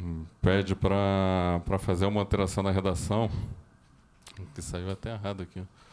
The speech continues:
No artigo nono, é se, não, se tá ali a lei, o artigo nono e o inciso nove A da lei, é, trinta e dois, e o artigo trinta e dois A da lei sessenta e sete sessenta e três,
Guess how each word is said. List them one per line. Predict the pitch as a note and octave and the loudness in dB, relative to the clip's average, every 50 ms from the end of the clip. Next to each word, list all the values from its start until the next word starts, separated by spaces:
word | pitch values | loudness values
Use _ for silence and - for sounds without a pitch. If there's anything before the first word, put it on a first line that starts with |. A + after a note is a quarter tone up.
| - - - - - - - - - - | -20 -20 -20 -20 -20 -20 -20 -20 -18 -8
No | - G2 G2 | -4 -2 -2
artigo | F#2+ F#2 F#2 - - A2 G#2+ G#2+ | 0 -2 -2 -2 -2 -2 0 0
nono, | G#2+ A2 A#2 B2+ C3 C3 A#2 - - - - - - _ _ | 0 0 0 0 0 -2 -4 -8 -14 -20 -20 -20 -20 _ _
é | - G#2 G#2+ | -4 -2 0
se, | - - - B2 F#2+ F#2 G2+ F#2+ F#2 | 0 -2 -2 -4 -4 -4 -4 -4 -2
não, | G#2+ A2 G#2+ G2 G2 | -2 -2 -2 -2 -6
se | - - - B2 A2 | -8 -6 -6 -6 -4
tá | - - B2 A#2+ A#2 | 0 2 2 2 2
ali | A2+ A2 A2+ A#2 | 2 0 0 2
a | A2+ A2 A2 | 2 2 2
lei, | G#2+ G#2 A2 A2+ A2+ A2 G#2 G#2 - - - _ _ _ _ _ _ _ _ _ _ _ _ - - - - - - - _ _ | 2 2 2 2 0 0 -2 -6 -10 -18 -20 _ _ _ _ _ _ _ _ _ _ _ _ -20 -20 -20 -20 -20 -20 -20 _ _
o | - G#2 A2 | -2 0 0
artigo | G#2+ G#2+ - - B2 A#2+ A#2 A#2+ | 0 0 0 0 0 0 0 0
nono | A2+ A2+ A#2 B2 A#2 A2+ A2 G#2+ G2+ F#2 - - | 0 2 2 2 2 0 -2 -4 -6 -8 -10 -14
e | - F#2 G2+ | -14 -10 -8
o | G#2+ G#2+ | -6 -6
inciso | G#2+ G2+ - - A2+ A2+ G#2+ G2+ G#2+ | -6 -6 -8 -8 -8 -8 -8 -6 -6
nove | G#2 A2 A#2 A2+ G#2 G#2 G#2+ | -2 -2 -2 -2 0 -2 0
A | G#2 G#2 G#2 | 0 0 0
da | G2 G2+ G#2 | -2 -2 -2
lei, | G2+ G2 G2 G#2 G#2 G#2 G2+ G2 - - - - - - - - - - - - - - | -2 -2 0 0 0 0 -2 -4 -6 -12 -20 -20 -20 -20 -20 -20 -20 -20 -20 -20 -16 -10
é, | - F2+ F#2+ G2 G2 G2 G2 G2 F#2+ F#2+ - - - - - | -4 -2 -2 0 0 2 2 2 0 -2 -4 -8 -12 -6 -4
trinta | - A#2+ A#2+ A#2+ - - | -2 -2 0 0 0 0
e | F#2 | 0
dois, | F#2+ F#2 - G2 F2+ F2 - - - G2+ | -2 -6 -8 -8 -8 -10 -14 -14 -10 -6
e | G2 G2+ G#2 | -4 -2 -2
o | G#2+ G#2+ G#2+ G#2 G#2 G#2 G2+ | 0 0 0 0 0 0 0
artigo | G2+ G2 - - G#2 G2 | 0 -2 -2 -6 -6 -6
trinta | - - A#2 A2+ - A#2+ | -6 -6 -6 -4 -2 -2
e | A2 | 0
dois | G2+ A2 G#2+ G2+ G#2 | 0 0 0 2 0
A | G#2 G2+ | 0 0
da | G2 G#2+ | 0 -2
lei | G#2 G2+ G2+ G2+ | 0 0 -2 -2
sessenta | G2+ G#2 G#2 | 0 -2 -2
e | G2+ | -2
sete | G2+ - G#2+ G2+ - - G#2 | -4 -4 -6 -6 -6 -6 -6
sessenta | G#2 G#2 | -4 -6
e | G2+ G#2 | -4 -6
três, | - G2+ G#2 A2+ B2+ B2 - | -6 -4 -4 -4 -4 -6 -10